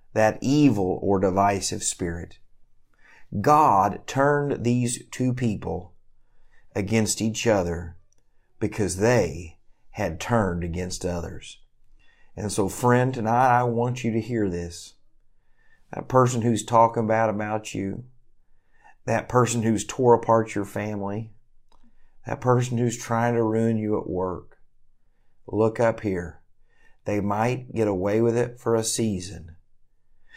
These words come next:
but eventually when God sees that they're not going to repent, He will send a divisive spirit against them. Now, we don't pray for that.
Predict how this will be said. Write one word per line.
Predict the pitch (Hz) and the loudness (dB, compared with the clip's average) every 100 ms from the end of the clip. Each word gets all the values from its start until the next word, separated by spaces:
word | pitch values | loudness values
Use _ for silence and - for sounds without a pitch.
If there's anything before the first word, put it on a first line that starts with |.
| - | -16
but | - 110 | 0 2
eventually | 98 87 110 120 120 120 120 | 2 2 2 2 2 2 2
when | 104 95 | 0 -4
God | 90 98 117 123 | -4 2 2 2
sees | - 127 107 90 | -2 0 0 -2
that | - 85 | -6 -6
they're | 95 92 | -4 -4
not | 95 104 98 82 | -4 -4 -4 -4
going | 98 107 | -4 -2
to | 101 | -2
repent, | 104 110 - 117 85 - - - - - - - _ - _ _ | -2 -2 0 0 -2 -10 -20 -20 -20 -20 -20 -20 _ -20 _ _
He | _ 117 123 85 - - _ - - | _ -2 -2 -2 -8 -16 _ -20 -14
will | - 98 | -6 -2
send | - 98 | 0 0
a | 95 | -2
divisive | 85 87 95 104 104 - 101 98 | -4 -4 -4 -2 -4 -6 -6 -6
spirit | - 110 95 85 - - - _ _ _ - | -4 -2 -2 -4 -10 -20 -20 _ _ _ -12
against | 92 87 90 85 95 | -8 -6 -4 -4 -6
them. | 87 82 82 - _ _ - - - _ _ _ - - - - | -6 -8 -12 -20 _ _ -20 -20 -20 _ _ _ -20 -20 -14 -4
Now, | 101 | 2
we | 113 | 4
don't | 117 147 | 6 4
pray | 151 170 185 | 6 4 4
for | 185 117 | 2 -2
that. | 101 - - | -2 -8 -14